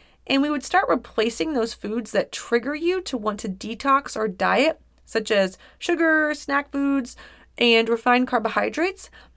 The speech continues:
And we would replace them with more wholesome options that you actually enjoy and make you feel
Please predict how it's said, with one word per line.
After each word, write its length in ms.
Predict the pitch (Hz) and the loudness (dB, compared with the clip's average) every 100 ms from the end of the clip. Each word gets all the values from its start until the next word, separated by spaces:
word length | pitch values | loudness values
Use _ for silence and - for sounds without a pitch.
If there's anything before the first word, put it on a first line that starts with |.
| _ | _
And 140 | 254 269 | 0 2
we 60 | |
would 120 | 277 | 2
replace 320 | 262 269 330 330 | -2 -2 -2 -2
them 140 | 320 | -2
with 100 | 311 | -2
more 220 | 240 233 | 0 0
wholesome 480 | 226 - 226 226 226 | 0 0 0 2 -2
options 480 | - 180 - 247 254 | 0 0 -2 -4 -2
that 200 | - - | -4 -6
you 80 | - | -4
actually 460 | 175 226 - 285 269 | 2 2 0 -2 0
enjoy 460 | 202 190 202 196 226 | 0 -2 2 4 4
and 240 | 226 202 | 2 -2
make 240 | 208 214 | -6 -4
you 100 | 269 | -4
feel 680 | 262 - - 226 214 208 214 | -4 -8 -10 0 4 4 2